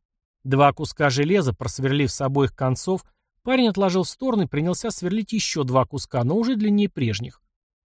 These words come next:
Последним этапом стала сверловка прута. Это было самым долгим и нудным занятием. Потом наступило время сборки.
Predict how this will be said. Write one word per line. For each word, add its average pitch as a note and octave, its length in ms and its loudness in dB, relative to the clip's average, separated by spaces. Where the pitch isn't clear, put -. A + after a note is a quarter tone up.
Последним C#3 560 2
этапом F3+ 360 0
стала D3 320 0
сверловка C3 560 -2
прута. D3+ 400 -4
Это B3 140 -2
было G#3 140 6
самым C#3+ 420 2
долгим E3+ 420 4
и B2 40 4
нудным A#2+ 340 2
занятием. B2 640 -2
Потом D4 280 0
наступило A3+ 480 0
время F3+ 280 0
сборки. A#2+ 560 -6